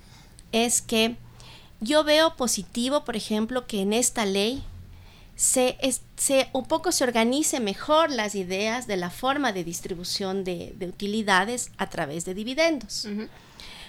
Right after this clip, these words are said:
Speaker 1: Porque de alguna forma se elimina unas normas que estaban, eh, de alguna forma estaban dispuestas en varias partes de la ley de régimen tributario interno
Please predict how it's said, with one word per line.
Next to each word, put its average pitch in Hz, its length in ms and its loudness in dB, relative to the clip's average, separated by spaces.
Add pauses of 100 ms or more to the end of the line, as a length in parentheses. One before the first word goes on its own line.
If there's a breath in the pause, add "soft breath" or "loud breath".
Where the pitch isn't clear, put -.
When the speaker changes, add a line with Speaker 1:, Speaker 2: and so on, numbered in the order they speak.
(140 loud breath)
Speaker 1:
Porque 349 260 4
de 320 80 4
alguna 330 340 4
forma 285 480 4
se 247 140 2
elimina 233 560 2
unas 233 480 2
normas 226 520 4
que 202 80 -6
estaban, 202 760 6
eh, 175 260 2 (840)
de 196 120 -4
alguna 196 320 0
forma 202 240 0
estaban 202 340 2
dispuestas 220 600 -2
en 190 120 2
varias 208 300 2
partes 214 340 -2
de 202 80 -2
la 175 140 0
ley 185 180 -2
de 202 120 0
régimen 208 380 -2
tributario 190 460 -4
interno 214 460 2